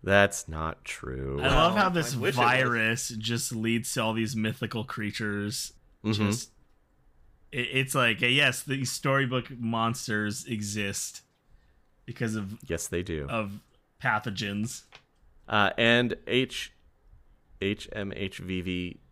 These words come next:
Speaker 1: strain three does exist. Uh, it's just if you, that's considered the ghoul strain.
Speaker 3: Mm.
Speaker 1: So that's the Krieger, the Krieger strain.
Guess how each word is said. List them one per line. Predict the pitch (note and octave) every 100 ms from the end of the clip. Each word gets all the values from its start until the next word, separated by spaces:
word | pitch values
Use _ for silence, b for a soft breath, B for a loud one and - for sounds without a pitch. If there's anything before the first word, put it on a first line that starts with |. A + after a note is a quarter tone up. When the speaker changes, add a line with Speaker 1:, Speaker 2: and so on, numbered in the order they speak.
| _
Speaker 1:
strain | - - - - G#2 F#2+
three | F2+ G#2 A2 F#2
does | D2+ - A2 G2
exist. | E2+ G2+ A#2 D#2+ - - b b b b -
Uh, | F2 D#2+
it's | F2+ -
just | F#2+
if | F#2 E2+
you, | F2+ E2 - -
that's | F2+ -
considered | - F2+ G2+ F2 D#2+
the | E2
ghoul | - E2 D#2
strain. | - C#2+ C#2 B2+ - _ _
Speaker 3:
Mm. | A#2+ A#2 A2+ A2+ A2+ A2+ G#2+ G#2 G#2 G#2 G2+ - - - - _ -
Speaker 1:
So | -
that's | F2+ -
the | F2
Krieger, | - F#2 D#2+ D#2 C#2+ C#2 _ _ _ -
the | E2+ E2+
Krieger | - E2 C#2 C2+
strain. | - - -